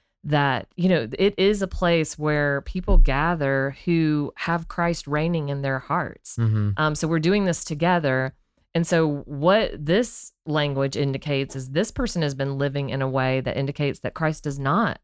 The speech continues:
Speaker 1: in
Speaker 2: Yeah,
Speaker 1: fact, reign in
Speaker 2: yeah.
Speaker 1: their hearts. And as we know, the whole process <laughs> has been, you know, gone through to determine this. Um, and so basically what Paul is saying is turn him out to the place where Christ doesn't reign in the world. Like, if he wants to live as, you know, Satan is reigning in his heart,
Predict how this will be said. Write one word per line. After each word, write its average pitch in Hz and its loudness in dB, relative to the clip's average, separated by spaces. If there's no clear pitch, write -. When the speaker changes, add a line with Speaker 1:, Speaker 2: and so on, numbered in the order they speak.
Speaker 1:
in 113 -2
Speaker 2:
Yeah, 104 0
Speaker 1:
fact, 131 -2
reign 131 0
in 101 2
Speaker 2:
yeah. - 2
Speaker 1:
their 127 0
hearts. 123 -4
And 147 2
as 156 2
we 170 4
know, 151 2
the 139 0
whole 156 0
process 139 0
<laughs> - -
has 175 2
been, 147 -2
you 139 -4
know, 139 0
gone 143 0
through 143 -2
to 135 -2
determine 143 0
this. 131 -2
Um, 151 4
and 165 4
so 160 4
basically 165 2
what 151 4
Paul 190 4
is 160 2
saying 190 2
is 143 -2
turn 233 0
him 226 0
out 160 2
to 185 -4
the 170 -4
place 147 0
where 139 0
Christ 131 -2
doesn't 139 -4
reign 117 -4
in 143 -2
the 143 -2
world. 127 0
Like, 127 -4
if 139 -12
he 185 -2
wants 185 0
to 180 -6
live 160 0
as, 139 -2
you 156 -2
know, 135 0
Satan 143 -2
is 147 -2
reigning 143 0
in 135 -2
his 131 -4
heart, 151 0